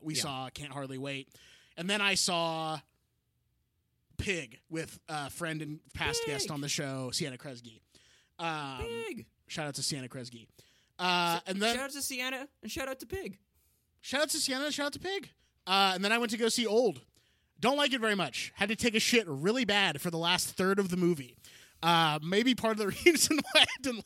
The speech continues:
Speaker 1: like it, 'cause I had to take a, a shit so bad.
Speaker 2: I think that that would, I think that that would contribute to it. Yeah, definitely.
Speaker 1: Uh, and then my, my good friend, someone who I care about a lot, my good friend Mason, you see how calm I'm being right <laughs> now, Mason?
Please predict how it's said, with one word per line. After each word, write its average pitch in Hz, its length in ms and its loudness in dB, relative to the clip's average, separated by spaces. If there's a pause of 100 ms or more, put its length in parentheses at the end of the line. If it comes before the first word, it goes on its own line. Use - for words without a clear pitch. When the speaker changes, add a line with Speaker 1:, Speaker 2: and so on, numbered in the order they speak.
Speaker 1:
like 254 120 -8
it, 170 80 -10
'cause - 120 -14
I 214 60 -4
had 185 80 -4
to 160 60 -10
take 185 180 -6
a, - 20 -14 (340)
a 160 40 -2
shit 190 280 0
so 196 240 2
bad. 175 320 2
Speaker 2:
I 302 100 6
think 349 220 0
that 285 120 2
that 254 220 4
would, 233 260 0
I 226 80 0
think 262 140 0
that 226 80 -2
that 214 100 0
would 196 100 -2
contribute 151 520 -4
to 135 180 -4
it. 127 160 -6
Yeah, 147 220 -2
definitely. 123 560 -8 (640)
Speaker 1:
Uh, 202 520 2
and 202 200 -2
then 294 240 0
my, 240 200 2 (140)
my 202 200 2
good 220 380 0
friend, 208 440 -2 (180)
someone 196 340 -2
who 196 140 0
I 180 140 2
care 190 240 -4
about 190 240 0
a - 20 0
lot, 175 380 -4
my 175 160 -4
good 160 260 -8
friend 190 320 -2
Mason, 165 380 -4
you 160 80 -6
see 175 120 -4
how 165 120 -2
calm 143 340 -10
I'm 156 140 -8
being 160 240 -6
right 165 240 -10
<laughs> - 60 -12
now, 214 100 -4
Mason? 196 480 -6